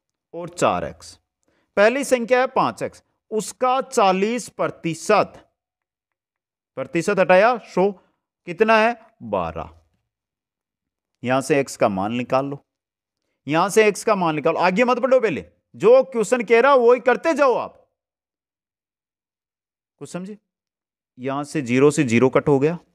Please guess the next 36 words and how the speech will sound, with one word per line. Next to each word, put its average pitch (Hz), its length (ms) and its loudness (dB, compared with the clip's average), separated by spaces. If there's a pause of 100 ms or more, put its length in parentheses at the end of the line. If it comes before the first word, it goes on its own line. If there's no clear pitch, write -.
(760)
चार 165 400 2
से 175 480 -6 (320)
तीन 127 200 -6
बार 143 220 2
कट 147 220 -4
हो 147 100 -2
गया, 160 200 -2 (640)
हो 123 60 -6
गया 151 160 2
ना 190 60 -4
मित्रों? 143 240 -6 (1080)
अब 196 140 -10
देखिए, 117 320 -6 (380)
पांच 160 320 -4
से 180 220 0
ये 147 180 4
दो 113 240 0
बार 131 200 2
कट 160 200 -4
हो 160 100 0
गया, 175 180 0 (300)
दो 143 240 2
इधर 165 220 2
गया, 170 280 0 (340)
तो 131 40 -18
तीन 156 400 -6
into 170 200 -4
दो, 151 180 2 (260)
तो 131 60 -10
एक्स 151 300 -6
का 165 140 2
मान 147 220 0
कितना 139 300 -4
आ 131 80 4
गया? 120 200 2 (160)
छह। - 220 -14